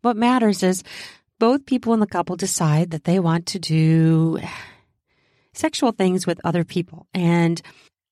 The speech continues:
ethical, meaning that they're both wanting to do it. It's not cheating. It's something they both want to do in the relationship.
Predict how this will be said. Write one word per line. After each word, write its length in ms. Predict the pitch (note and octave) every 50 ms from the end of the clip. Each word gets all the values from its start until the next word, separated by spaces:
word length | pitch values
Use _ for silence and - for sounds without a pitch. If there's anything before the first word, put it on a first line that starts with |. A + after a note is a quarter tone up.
| _ _ -
ethical, 640 | - G#3+ A3+ - C4 - - F3+ D#3+ D#3 E3+ G3 G#3+
meaning 480 | G3 F3 F3 E3 D#3+ D#3+ D#3 D#3 E3 F3+ _ -
that 240 | D#3+ E3+ D3+ D3
they're 160 | - D#3 D3 D3
both 280 | C#3+ - D#3 E3 - -
wanting 280 | D#3 D#3+ F3 G#3 B3+
to 100 | B3 E4
do 200 | C4+ - A3+ A#3
it. 180 | C4 D4 C#4+ -
It's 200 | E3+ - - -
not 300 | D#3 D3 D#3 F3+ - -
cheating. 420 | - - A#3+ A#3 A3 A#3 A3+ A3+
It's 160 | A3 G3+ -
something 260 | - G3+ F#3 - G3 F#3
they 220 | F#3+ F#3 F3 D#3+ - -
both 300 | - E3 F3 G#3 G3+ -
want 220 | F#3+ F#3+ G3 G3
to 60 | F#3+ F#3
do 320 | F3 F#3 F#3+ F#3+ F#3+ F#3 -
in 380 | - F3+ F3 F#3 F#3+ F#3+ G3 - _ -
the 520 | D#3+ D3+ C#3+ E3 E3 E3 E3 E3 E3+ E3+ - - - - - - _ -
relationship. 680 | A3+ A3+ A#3+ B3+ B3+ C4 C4 - G#3 F#3 - E3 C#3+